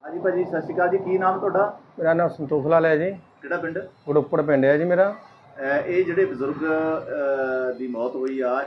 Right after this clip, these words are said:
Speaker 1: ਇਹਨਾਂ ਨੂੰ ਤੁਸੀਂ ਲੈ ਕੇ ਗਏ ਹੋ? ਤੁਸੀਂ ਦੇਖਿਆ ਮੌਕੇ 'ਤੇ ਜਦੋਂ
Speaker 2: ਹਾਂਜੀ,
Speaker 1: ਥੱਲੇ
Speaker 2: ਮੈਂ ਸਵੇਰੇ, ਮੇਰੇ ਵਾਈਫ ਨਿਕਲੇ ਬਾਹਰ,
Speaker 1: ਅੱਛਾ।
Speaker 2: ਉੱਦਾਂ ਵੈਸੇ ਸਾਢੇ ਕੁ ਪੰਜ
Speaker 1: ਤੁਹਾਡੇ ਗੁਆਂਢੀ ਨੇ ਉਹ?
Speaker 2: ਹਾਂਜੀ, ਮੇਰੇ ਗੁਆਂਢੀ ਆ। ਇੱਕ ਘਰ ਛੱਡ ਕੇ ਤੀਸਰਾ ਘਰ ਆ ਮੇਰੇ ਤੋਂ, ਮੇਰੇ ਕੋਲੋਂ।
Speaker 1: ਅੱਛਾ।
Speaker 2: ਮੈਂ ਸਵੇਰ ਨੂੰ ਸਾਢੇ ਕੁ ਪੰਜ, ਪੌਣੇ ਛੇ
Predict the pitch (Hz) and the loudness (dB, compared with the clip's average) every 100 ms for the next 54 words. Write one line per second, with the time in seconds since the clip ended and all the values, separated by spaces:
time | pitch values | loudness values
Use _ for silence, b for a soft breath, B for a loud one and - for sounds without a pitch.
0 | - 143 147 165 165 151 175 160 156 135 | -6 -8 -6 -8 -10 -12 -8 -6 -8 -8
1 | 139 147 156 180 170 175 156 156 143 135 | -8 -6 -4 -2 -2 -4 -4 -8 -8 -6
2 | 127 139 165 175 175 160 170 165 - 151 | 0 4 6 4 4 4 4 2 0 4
3 | 151 160 165 156 151 151 147 196 214 139 | 6 6 4 2 4 2 2 -2 -2 2
4 | 147 156 165 - 151 156 170 185 165 - | 4 4 0 2 4 6 4 2 -6 -16
5 | _ 160 151 151 139 135 175 139 151 156 | _ 0 4 6 6 6 4 2 2 2
6 | 180 165 156 - 165 185 214 190 165 - | 0 2 4 4 4 2 0 -4 -8 -14
7 | - - 160 165 160 160 160 165 - - | -12 2 4 6 6 6 4 -4 -14 2
8 | 139 147 170 175 165 208 - - 143 160 | 6 8 8 6 6 2 -4 -6 -4 2
9 | 180 143 147 143 147 147 156 160 156 156 | 4 6 4 2 0 -2 0 2 4 4
10 | 135 131 147 147 143 139 151 208 - - | 4 2 2 2 2 4 2 0 -6 -20
11 | - - - - - 143 156 175 175 165 | -16 -16 -14 -12 -4 4 6 6 6 4
12 | 175 160 170 185 190 175 170 156 160 165 | 4 4 4 4 2 2 0 2 2 2
13 | - 165 156 | 0 2 2